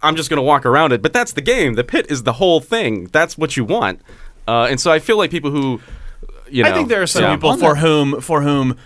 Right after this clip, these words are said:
Speaker 1: Yes.
Speaker 2: being
Speaker 1: Well, they create new pits, though, I think. They,
Speaker 2: <laughs>
Speaker 1: no, what they do is they, they, they put on the ring that gives you, like, triple damage or whatever. The whole, I think the whole end game of it is what's the most perfect run I can do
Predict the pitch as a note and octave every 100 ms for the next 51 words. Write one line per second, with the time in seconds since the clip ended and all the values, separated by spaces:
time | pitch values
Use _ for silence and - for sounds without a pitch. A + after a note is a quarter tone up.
0 | - - C#3 - F#3+ F3+ E3+ - G#3+ B3+
1 | C4 E3 C#4+ G#3+ G3+ A3 A#3 - A#2+ G2+
2 | - G#2 - A2+ F3+ - - - C#4 A#3+
3 | A#3+ A3 D4 D#4+ F3 E3 E3 D#3+ E3 D#3+
4 | D#3 C#3+ B2+ A#2+ A2+ C#3+ F3 A#3 C#3 A2+
5 | A2+ G2+ G2+ A#2 C3+ C3 C#3+ C#3+ F3 F#3
6 | G#3 A#3 D3+ A#2+ B2 A#2 A2+ A2 - -
7 | F#3 E3+ A3+ F#3+ F3 A#3 G3 F#3+ F3+ D3
8 | F#3 D3 C3 A#2 G#2 G#2+ A#2+ A#2+ A2 B2
9 | C3+ B2+ E3 - C#3 C#3+ C#3 - - -
10 | F3+ D3 G#2+ A#2+ C3+ B2+ A#2+ A2+ A2 A#2+
11 | A#2+